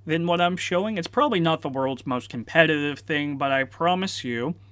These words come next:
those four extra cards make a difference because you're not going to see trash like this. Hopefully, when I ride on this, I can look at the top seven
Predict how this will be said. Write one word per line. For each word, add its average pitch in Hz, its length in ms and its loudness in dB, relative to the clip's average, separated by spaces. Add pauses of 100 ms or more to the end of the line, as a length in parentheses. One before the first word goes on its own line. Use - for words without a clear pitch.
(440)
those 170 260 2
four 180 260 4
extra 160 300 2
cards 170 480 4
make 135 220 -2
a 131 40 -6
difference 147 600 -2
because 185 320 -2
you're 208 140 -2
not 226 360 2
going 143 280 0
to 131 140 -12
see 117 220 -8
trash 117 480 -2
like 110 260 -8
this. 135 280 -6 (680)
Hopefully, 156 720 2 (440)
when 131 180 0
I 123 140 4
ride 139 720 4 (400)
on 180 320 4
this, 120 380 -6
I 127 100 -4
can 135 160 -8
look 131 140 -6
at 110 80 -10
the 127 80 -10
top 143 340 0
seven 147 540 0